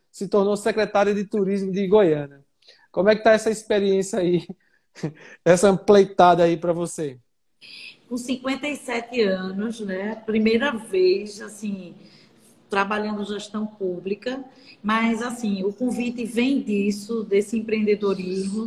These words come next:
Speaker 2: né? Dessa
Speaker 1: Aham.
Speaker 2: dedicação ao que a gente faz. E,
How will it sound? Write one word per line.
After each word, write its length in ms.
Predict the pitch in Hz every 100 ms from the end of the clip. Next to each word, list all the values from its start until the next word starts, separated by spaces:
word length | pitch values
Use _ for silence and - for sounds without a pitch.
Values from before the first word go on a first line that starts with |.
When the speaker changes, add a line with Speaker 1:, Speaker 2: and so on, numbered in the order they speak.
| 220 202
Speaker 2:
né? 340 | 196 240 - - - - -
Dessa 380 | 135 214 214 226
Speaker 1:
Aham. 100 | 214
Speaker 2:
dedicação 1120 | 226 220 233 240 233 - 202 196 208 233 254
ao 160 | 214 -
que 80 |
a 80 | 208
gente 300 | 202 196 208
faz. 840 | - - 180 175 185 247 - - _ - - _ _ _
E, 880 | 233 247 254 247 233 214 185 -